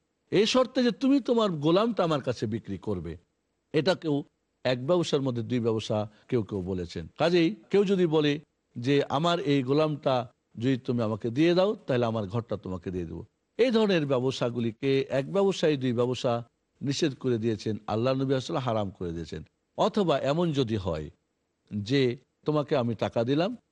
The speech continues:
একশো টা বা পাঁচশো বা হাজার টাকা দিলাম, এক মণ তুমি ধান বা চাউল যার দাম, সেই দামে তুমি আমাকে দিবে, এক মাস পরে দিবে। এক মাস যখন শেষ হয়ে গেল, তখন ওকে আবার বললাম, "যেটা তুমি আমাকে দুই মাসের সময় দাও।"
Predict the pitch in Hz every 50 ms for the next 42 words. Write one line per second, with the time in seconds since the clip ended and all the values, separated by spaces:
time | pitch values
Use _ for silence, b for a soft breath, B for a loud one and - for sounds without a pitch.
0 | _ _ 160 160 156 - - 160 123 - - 110 104 117 107 - 123 117 - -
1 | - 113 101 98 110 101 98 104 117 117 131 120 - - 98 90 101 101 110 120
2 | 131 143 160 - _ _ _ _ _ 151 147 - 151 139 127 - 127 120 117 104
3 | 104 104 104 107 113 107 101 104 95 - - - 101 101 104 95 92 - - 104
4 | 131 139 131 113 104 120 113 113 113 - _ _ _ - - 180 175 151 156 143
5 | 151 143 139 - 123 110 101 95 - - 95 85 101 92 82 80 - - _ _
6 | _ _ _ _ _ _ _ 233 202 185 - 196 190 220 208 - - - 202 160
7 | 143 135 120 123 117 127 143 165 - 196 214 214 196 170 185 180 165 170 139 -
8 | - 151 139 - - 156 160 165 147 135 110 104 117 - - _ _ _ _ _
9 | 202 190 226 233 226 226 208 220 202 175 160 160 156 135 117 127 127 120 120 131
10 | 135 127 113 101 - - _ _ _ _ _ _ _ - 127 165 180 180 160 -
11 | 190 175 156 160 139 147 139 120 151 170 175 175 175 165 - 156 - - - 143
12 | 135 127 123 107 117 107 104